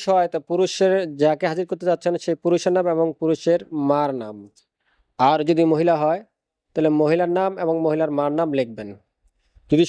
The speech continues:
সংখ্যায় লিখতে পারেন, তাহলে আরও বেশি ভালো হবে, আর যদি সংখ্যা লেখ-, না লিখতে পারেন, তো বাংলা লিখে দিবেন।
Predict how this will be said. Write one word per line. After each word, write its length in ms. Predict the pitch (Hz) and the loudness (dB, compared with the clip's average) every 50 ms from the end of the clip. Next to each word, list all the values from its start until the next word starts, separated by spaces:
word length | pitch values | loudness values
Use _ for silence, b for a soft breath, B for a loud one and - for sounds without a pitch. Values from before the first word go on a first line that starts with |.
| - - | 2 0
সংখ্যায় 400 | 165 170 165 - - 185 196 196 | 0 0 0 -2 0 0 0 0
লিখতে 220 | 196 - _ - 185 | 0 -2 _ -4 -2
পারেন, 280 | 160 151 139 135 147 190 220 220 _ _ _ - | -2 0 0 0 0 -2 -4 -8 _ _ _ -2
তাহলে 160 | 170 156 156 | 0 2 2
আরও 180 | 139 147 170 180 165 | 2 2 2 0 0
বেশি 140 | 160 - 185 151 135 | -2 -4 -4 -2 -2
ভালো 120 | 147 156 147 135 | 0 0 0 0
হবে, 180 | 131 127 139 147 - 135 | -2 -2 -4 -4 -2 0
আর 80 | 135 139 135 135 | -2 0 -2 -2
যদি 160 | 143 147 147 143 | -4 -2 -2 -2
সংখ্যা 360 | 135 - 151 147 143 - 170 170 | -2 -2 -2 -2 0 0 0 0
লেখ-, 160 | 165 156 156 156 151 | 0 -2 -2 -2 0
না 80 | 147 147 147 147 147 | 0 0 2 2 2
লিখতে 240 | 160 156 - - 196 170 | 0 0 2 0 2 2
পারেন, 180 | 160 151 170 247 269 - | 2 0 0 -4 -8 -8
তো 60 | 226 185 | -8 -4
বাংলা 300 | 156 156 151 151 143 139 135 | -2 0 0 0 -2 -2 -4
লিখে 160 | 123 - 117 117 | -4 -8 -10 -12
দিবেন। 200 | 110 107 104 | -12 -14 -14